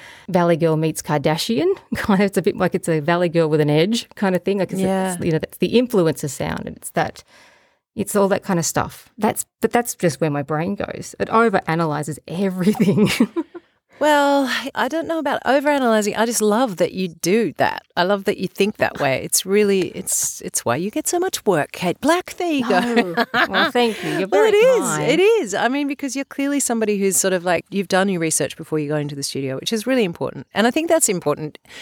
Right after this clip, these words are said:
Speaker 2: in any aspect of life, is that if you're going into a situation where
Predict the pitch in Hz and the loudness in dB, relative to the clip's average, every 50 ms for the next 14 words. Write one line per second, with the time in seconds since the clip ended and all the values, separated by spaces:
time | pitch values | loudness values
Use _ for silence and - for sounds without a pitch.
0 | - - - _ _ _ _ _ - 185 180 - _ _ - - 196 202 202 196 | -20 -20 -20 _ _ _ _ _ -2 -2 -2 -2 _ _ 0 2 2 4 4 2
1 | 190 - - 160 156 - - - 127 - - 156 139 139 151 143 135 - 117 139 | 2 0 0 -2 -2 -2 -2 -4 -4 -4 -4 -6 -6 -4 -4 -2 0 0 0 -2
2 | - - - - - - 160 156 156 - 165 156 - - - - 170 - - 185 | -4 -10 -14 -10 -4 -2 -2 -2 -2 -2 -2 -2 -2 -4 -6 -10 -6 -2 0 2
3 | 190 196 185 175 - 180 175 180 180 175 170 156 151 - 147 139 - - - - | 2 2 0 0 0 0 2 2 2 0 0 -2 -2 -2 -2 -2 -2 -2 -2 -2
4 | 156 151 143 143 - - 156 143 143 143 147 143 139 139 135 135 | -2 0 0 0 0 -2 -2 -4 -2 0 0 0 0 -2 -4 -6